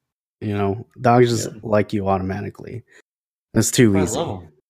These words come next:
Speaker 1: I like a little challenge in my life.
Speaker 2: Yeah. Gizmo knows he needs to respect.
Speaker 3: He's eating your magic dust.
Speaker 2: I know, he doesn't like
Speaker 3: <laughs>
Speaker 2: them.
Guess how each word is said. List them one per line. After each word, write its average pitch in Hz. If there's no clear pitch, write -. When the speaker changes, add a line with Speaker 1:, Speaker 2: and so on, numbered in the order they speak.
Speaker 1:
I 113
like 120
a 127
little 107
challenge 98
in 90
my 82
life. 69
Speaker 2:
Yeah. 101
Gizmo 107
knows 98
he 92
needs 87
to -
respect. -
Speaker 3:
He's 104
eating 110
your 95
magic 101
dust. 95
Speaker 2:
I 90
know, 82
he 87
doesn't 90
like -
Speaker 3:
<laughs> -
Speaker 2:
them. 80